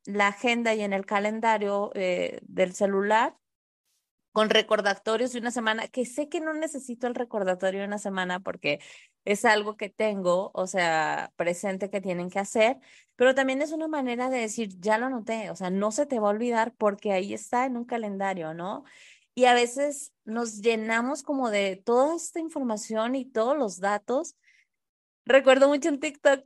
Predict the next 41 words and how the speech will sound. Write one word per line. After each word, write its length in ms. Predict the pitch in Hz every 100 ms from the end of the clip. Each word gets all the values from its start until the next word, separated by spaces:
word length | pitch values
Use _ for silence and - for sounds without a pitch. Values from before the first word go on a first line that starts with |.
| -
que 440 | 320 320 311 -
llegué 240 | 226 226 208
a 80 | 202
ver 140 | 220
hace 200 | 254 277
tiempo, 340 | 277 220 208 254
era 100 | 320
un 60 |
video 460 | 349 359 247 233 233
como 240 | 240 214
de 100 | 208
esas 300 | 226 262 277
entrevistas 560 | 349 311 233 214 - -
que 120 | -
le 100 | 214
hacen 200 | 208 233
a 60 | 254
la 120 | 220
gente 300 | 196 185 -
en 80 | 233
la 140 | 202
calle 500 | - 196 202 233 311 _ _ _ _ _ _ _ _ _
y 100 | -
que 120 | - 254
le 120 | 262
preguntan 640 | 254 240 233 233 254 277
a 100 | 262
un 180 | 226 226
papá 360 | 240 233 240 233
de, 300 | 226 214 -
"¿Cuándo 540 | 262 277 311 302 302
nacieron 420 | 277 262 226 254
tus 180 | 247 220
hijas?". 440 | 220 180 151 - -
Y 100 | 254
el 100 | 294
señor 320 | 320 294 277
así 220 | 294 320 302
de, 340 | 285 240 - -
"Ugh", 480 | 208 185 156 208 - _ -
así 600 | 294 294 330 311 277 277